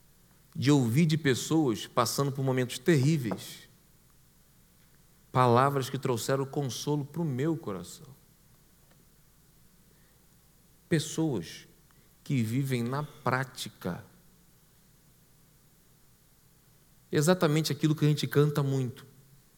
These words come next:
Tá lá em Abacuque. A gente canta com entusiasmo, fecha o olho,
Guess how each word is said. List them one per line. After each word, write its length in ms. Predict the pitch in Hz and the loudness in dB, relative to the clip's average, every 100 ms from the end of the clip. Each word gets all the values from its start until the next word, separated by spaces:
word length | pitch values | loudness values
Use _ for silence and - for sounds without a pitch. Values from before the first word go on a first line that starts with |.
| _ _ _ _ _ _ _ _ _ _ - - | _ _ _ _ _ _ _ _ _ _ -20 -2
Tá 100 | 143 | 4
lá 100 | 160 | 6
em 80 | 180 | 6
Abacuque. 640 | 175 160 143 156 147 - - - - _ _ _ _ _ - - | 6 4 4 2 0 -6 -20 -20 -20 _ _ _ _ _ -20 -12
A 80 | - | -2
gente 200 | 120 139 | -2 -2
canta 300 | 120 143 143 | 0 0 0
com 120 | 131 | -2
entusiasmo, 800 | 127 110 147 127 110 135 143 120 | -4 -2 -4 0 -2 -2 -4 -6
fecha 460 | 107 - 143 135 - | -8 -6 -4 -4 -4
o 100 | 123 | -4
olho, 420 | 139 143 139 127 | -4 -4 -4 -6